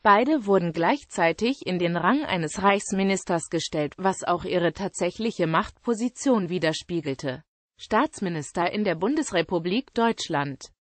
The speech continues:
Nach dem Zweiten Weltkrieg und der Bildung neuer deutscher Länder in den einzelnen Besatzungszonen griff nur der Freistaat Bayern auf die Tradition zurück,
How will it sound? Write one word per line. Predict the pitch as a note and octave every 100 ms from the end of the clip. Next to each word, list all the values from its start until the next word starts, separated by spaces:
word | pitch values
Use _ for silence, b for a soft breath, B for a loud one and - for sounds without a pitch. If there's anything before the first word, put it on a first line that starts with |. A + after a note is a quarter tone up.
| _ _
Nach | G3 A3 D#4+
dem | - F3 E3
Zweiten | - E3+ - E3+
Weltkrieg | D#3+ D3+ - G3+
und | - F#3+
der | F3 D#3
Bildung | D#3+ D#3 E3+ G#3+ B3+
neuer | G#3+ F3+ F#3
deutscher | E3 D#3+ - D#3
Länder | D#3 F3+ F#3+ G#3+
in | G3
den | E3+ E3
einzelnen | E3 E3+ - F3 F3
Besatzungszonen | F#3+ F#3 F#3 - - G3 - - E3 E3+ F#3+
griff | A3 B3+ -
nur | G#3 G#3+
der | F#3
Freistaat | - F3+ E3 - E3 D#3 -
Bayern | F3 E3 D#3+
auf | A#2+ F#3 -
die | G#3
Tradition | - B3 A#3+ B3 - B3+ F#3+ C#3 - _ _ _ _
zurück, | - B3+ B3 G#3+